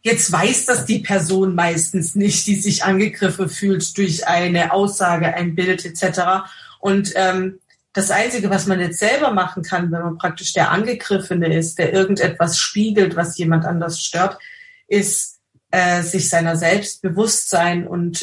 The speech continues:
äh, eben, also dieses Wissen, dass es nichts mit einem persönlich zu tun hat, sondern eher mit der Person selbst, das hilft schon sehr, sehr gut.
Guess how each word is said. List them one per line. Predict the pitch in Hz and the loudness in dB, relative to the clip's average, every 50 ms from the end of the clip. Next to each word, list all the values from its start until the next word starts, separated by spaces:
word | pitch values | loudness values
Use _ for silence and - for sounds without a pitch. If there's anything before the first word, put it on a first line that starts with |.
| - | -4
äh, | 180 175 170 170 170 - | -2 -2 -2 -2 -2 -2
eben, | - 196 175 185 185 185 190 - | 0 0 2 2 2 0 0 -2
also | - - - 208 | -2 -2 -2 0
dieses | 160 196 190 180 175 165 - - | 0 0 0 0 0 0 0 0
Wissen, | 190 226 262 - - - 294 285 294 302 302 - - _ _ _ _ _ _ _ | 0 0 0 -2 -2 -4 -4 -4 -2 -4 -4 -6 -8 _ _ _ _ _ _ _
dass | - 196 190 196 190 - - - - - - - _ _ _ _ _ _ _ _ _ _ _ _ _ _ _ _ _ _ _ | 0 2 2 2 2 0 -4 -4 -6 -6 -10 -12 _ _ _ _ _ _ _ _ _ _ _ _ _ _ _ _ _ _ _
es | - 196 165 - - | -2 -2 -2 0 0
nichts | 233 262 254 - - - - | 0 0 0 0 -2 -2 -2
mit | 214 - | 0 0
einem | - 190 190 190 190 | 2 2 2 0 0
persönlich | 190 185 170 170 214 233 262 285 - - | 0 0 0 2 2 2 0 0 -4 -4
zu | - 208 | -6 -6
tun | - - 240 220 226 | -6 -4 -2 0 0
hat, | 220 202 - | 0 0 0
sondern | 196 180 180 180 170 175 | -2 -2 -2 -2 -2 0
eher | 202 208 208 202 | 0 2 2 2
mit | 196 175 - | 2 2 2
der | 175 - | 0 0
Person | - - 190 170 165 180 196 202 196 185 | 0 -2 -2 -2 2 2 4 4 4 2
selbst, | 160 170 170 185 208 226 240 240 - - - - - _ - | 2 2 2 4 4 4 2 0 -2 -6 -10 -12 -16 _ -2
das | - 196 202 202 - - | 0 2 2 2 0 -2
hilft | - - 214 220 226 226 202 - | -2 0 2 2 2 0 -2 -4
schon | - - - 202 190 190 190 185 180 180 - - 180 170 | -4 0 2 2 4 4 2 2 0 -4 -8 -8 -6 -4
sehr, | 165 165 180 185 190 196 196 190 175 | -2 2 2 4 4 4 4 2 2
sehr | 165 160 160 165 170 175 160 | 2 2 2 4 4 2 0
gut. | - 185 180 180 156 165 - - - | -2 -2 0 0 0 -2 -4 -6 -12